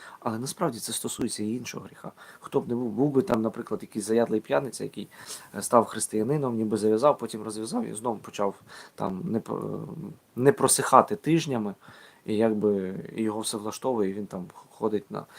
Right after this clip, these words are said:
ходив би, знову ж таки, на зібрання християн. Ну, була б та сама ситуація, апостол Павло, Павло точно так би, а, викривав би. Тобто тут нема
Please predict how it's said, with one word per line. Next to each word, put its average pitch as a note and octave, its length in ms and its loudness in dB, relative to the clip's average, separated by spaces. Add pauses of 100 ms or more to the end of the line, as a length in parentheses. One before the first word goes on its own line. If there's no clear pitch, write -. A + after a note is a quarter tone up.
(120)
ходив A#2+ 300 4
би, G2 180 0 (160)
знову G2+ 240 -2
ж - 80 -14
таки, - 380 -8 (460)
на G2+ 520 0 (280)
зібрання A2 520 0
християн. A2+ 640 -2 (760)
Ну, G#2 340 0
була A2+ 460 6
б - 80 2
та A#2 100 -2
сама G#2 280 0
ситуація, - 540 -4
апостол - 360 -10
Павло, G2 320 -8
Павло G2+ 320 -8
точно - 340 -8
так G2+ 180 -6
би, F#2+ 140 -14 (640)
а, F#2 420 -4 (160)
викривав G2 560 -4
би. D3 140 -18 (300)
Тобто - 440 -6
тут - 300 -12
нема G#2+ 340 2